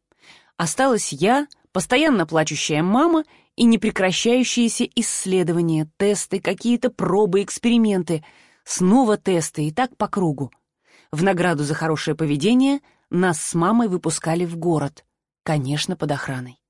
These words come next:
Спустя ещё несколько месяцев в нашей жизни снова появился Маркус Марс. Холодный и отстранённый,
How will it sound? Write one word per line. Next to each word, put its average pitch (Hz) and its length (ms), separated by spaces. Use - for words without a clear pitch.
Спустя - 400
ещё 269 380
несколько 202 480
месяцев 214 640
в 160 120
нашей 202 300
жизни 196 340
снова 196 420
появился 175 680
Маркус 165 460
Марс. - 400
Холодный 202 580
и - 160
отстранённый, 190 880